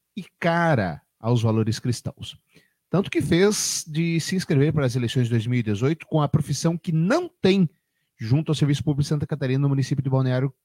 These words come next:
Camboriú, mas sim com aquela que pratica por vocação, a de sacerdote ou membro de ordem religiosa.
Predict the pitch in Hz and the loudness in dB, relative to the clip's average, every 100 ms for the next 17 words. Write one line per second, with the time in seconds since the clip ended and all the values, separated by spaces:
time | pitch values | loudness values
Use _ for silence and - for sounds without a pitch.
0 | _ - 151 151 160 117 92 - _ _ | _ 0 2 4 4 4 0 -4 _ _
1 | _ _ _ _ 151 170 156 175 214 - | _ _ _ _ -2 0 0 -2 -4 -4
2 | 165 - 151 156 170 139 160 147 - 170 | -4 -2 -2 -2 -2 0 0 -2 -2 -2
3 | - 160 156 135 147 170 156 120 95 - | -2 -2 -2 -2 -4 -4 -4 -4 -6 -8
4 | 101 92 82 - 139 151 - 175 117 107 | -12 -12 -12 -8 -8 -6 -8 -6 -2 -2
5 | 120 - - - 110 110 104 113 156 180 | -2 -8 -12 -4 0 0 0 -2 -2 -2
6 | 175 151 127 104 107 107 104 101 104 104 | -4 -2 0 2 0 -4 -6 -6 -6 -6
7 | - 85 - - | -6 -6 -8 -20